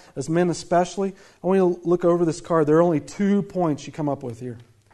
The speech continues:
Every year, it's a good opportunity for us to challenge ourselves in our relationship with God. Just as Joshua got to the end of his life and challenged the nation of Israel, it's good for us as people to challenge ourselves in our relationship with God. The point is here is,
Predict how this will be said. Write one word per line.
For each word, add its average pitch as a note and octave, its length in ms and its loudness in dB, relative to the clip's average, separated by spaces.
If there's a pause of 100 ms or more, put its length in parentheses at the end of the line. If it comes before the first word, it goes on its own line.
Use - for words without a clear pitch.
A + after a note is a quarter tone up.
(400)
Every F#3+ 300 4
year, F3 200 4
it's C#3 140 -2
a D3 60 -10
good F3+ 500 2
opportunity D#3+ 480 -2
for D#3 160 -4
us D3 140 -6
to C3 80 -16
challenge D3+ 420 -4
ourselves C#3 400 -4
in C#3 100 -6
our C3 80 -4
relationship C3+ 580 -6
with B2+ 120 -12
God. A#2+ 260 -10 (540)
Just E3 180 -4
as C#3 140 -8
Joshua D#3+ 400 4
got D#3 160 0
to D#3+ 60 -6
the D3+ 40 -4
end D#3+ 140 -2
of D3+ 80 -4
his C3+ 100 -8
life D3+ 280 0
and C#3 80 -8
challenged D3+ 420 -6
the D3+ 40 -8
nation C#3+ 300 -6
of B2+ 80 -8
Israel, D3 280 -2
it's - 120 -12
good D3 220 -2
for D3 180 -8
us C#3+ 300 -4 (260)
as C3 140 -10
people D#3+ 400 -8
to B2 80 -8
challenge C#3+ 420 -8
ourselves C3+ 460 -6
in C3 40 -8
our B2+ 60 -8
relationship B2+ 580 -10
with A#2+ 120 -18
God. A#2+ 260 -12 (1300)
The D3+ 80 -8
point F#3 240 4
is E3 160 2
here E3+ 240 4
is, C#3 320 -4